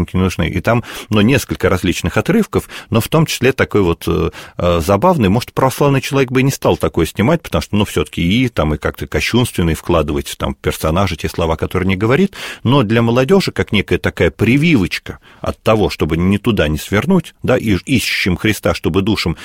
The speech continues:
не споткнуться и не уйти мимо истины, ну, в данном случае не католичество, а православие, тоже полезно, потому что там вот, э, по сути, так показывается, что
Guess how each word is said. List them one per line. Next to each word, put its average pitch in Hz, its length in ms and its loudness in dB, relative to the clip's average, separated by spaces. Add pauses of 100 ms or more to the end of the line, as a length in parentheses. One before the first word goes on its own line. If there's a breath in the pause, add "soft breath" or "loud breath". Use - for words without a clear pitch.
(120 loud breath)
не 101 120 2
споткнуться - 640 -2
и - 160 -2
не 104 120 4
уйти 104 280 2
мимо 87 280 2
истины, 87 460 -4
ну, 87 160 2
в 87 60 0
данном 80 260 0
случае - 480 -2 (160 loud breath)
не 82 160 0
католичество, 82 600 0
а - 20 -2
православие, 131 500 0
тоже 156 240 -2
полезно, 175 400 0
потому - 300 0
что - 180 0 (260 loud breath)
там 185 300 4 (180 loud breath)
вот, 113 320 2 (160 loud breath)
э, 92 600 4
по 92 100 0
сути, 135 320 -2
так - 260 -4 (300 loud breath)
показывается, 87 720 2
что - 300 0